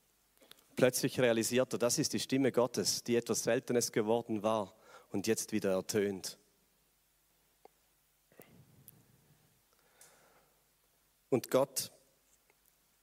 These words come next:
wird noch viele, viele Male zu Samuel sprechen.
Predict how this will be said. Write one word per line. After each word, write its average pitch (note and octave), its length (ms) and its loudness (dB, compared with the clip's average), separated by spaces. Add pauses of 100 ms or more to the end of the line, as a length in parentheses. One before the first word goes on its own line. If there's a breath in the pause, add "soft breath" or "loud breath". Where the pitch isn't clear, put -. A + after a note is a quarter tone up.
(380)
wird A2+ 280 0
noch A#2 140 0
viele, B2+ 320 0
viele B2 280 0
Male A2+ 480 0 (800)
zu - 160 -4
Samuel G#2+ 680 0 (800)
sprechen. G2+ 720 -4